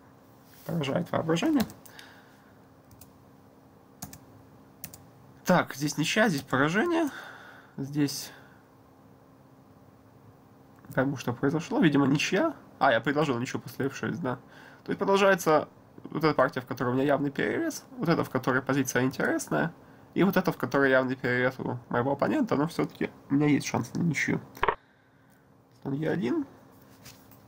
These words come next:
Король е один. Да, слон е один не самое принципиальное продолжение.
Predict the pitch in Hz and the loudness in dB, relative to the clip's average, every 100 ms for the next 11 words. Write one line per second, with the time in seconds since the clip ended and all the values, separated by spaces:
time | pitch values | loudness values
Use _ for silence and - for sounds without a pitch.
0 | - - - - _ _ _ _ - 117 | -8 -4 -4 -4 _ _ _ _ -12 -8
1 | 110 110 - 185 220 220 - - - - | -8 -6 -6 0 0 0 -6 -20 -20 -20
2 | - - - - - - 147 117 123 180 | -20 -20 -20 -20 -20 -2 0 0 0 0
3 | 175 175 151 127 - 151 - - 127 127 | 2 4 4 2 -2 -2 -2 -2 -4 -6
4 | 127 - 131 123 131 147 165 285 151 - | -2 0 0 -2 -4 -2 -2 0 -2 -4